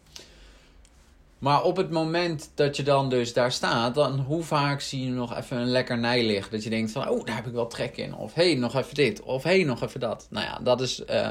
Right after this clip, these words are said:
zoals ze noemen, order bumps. Eh, dus om te zorgen dat je nog even net dat extraatje meeneemt.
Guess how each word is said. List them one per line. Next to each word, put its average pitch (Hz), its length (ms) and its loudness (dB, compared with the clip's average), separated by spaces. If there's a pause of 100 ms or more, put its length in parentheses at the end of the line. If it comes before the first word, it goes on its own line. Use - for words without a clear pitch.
(280)
zoals 139 300 4
ze 139 80 2
noemen, 127 380 0
order 147 480 6
bumps. 139 560 -2 (380)
Eh, 104 200 -6 (300)
dus 113 140 -6
om 123 340 -4
te 131 120 -4
zorgen 143 280 4
dat 120 120 2
je 123 80 -4
nog 110 180 -2
even 120 240 0
net 127 140 0
dat - 180 -8
extraatje 151 540 2
meeneemt. 127 540 0